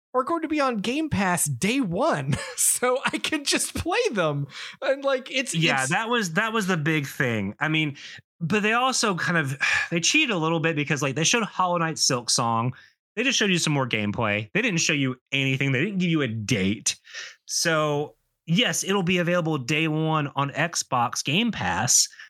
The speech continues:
Speaker 2: but they didn't tell you when that day was gonna come.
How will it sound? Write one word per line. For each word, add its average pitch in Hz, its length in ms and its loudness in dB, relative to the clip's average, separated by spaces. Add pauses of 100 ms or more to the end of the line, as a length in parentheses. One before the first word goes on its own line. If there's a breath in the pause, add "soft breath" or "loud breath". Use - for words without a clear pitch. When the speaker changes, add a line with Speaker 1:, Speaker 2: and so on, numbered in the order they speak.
(160 loud breath)
Speaker 2:
but 190 80 -2
they 254 80 2
didn't 269 220 0
tell 240 140 0
you 233 120 2
when 202 180 4
that 180 160 0
day 170 180 2
was 160 160 2
gonna 127 200 0
come. - 420 -2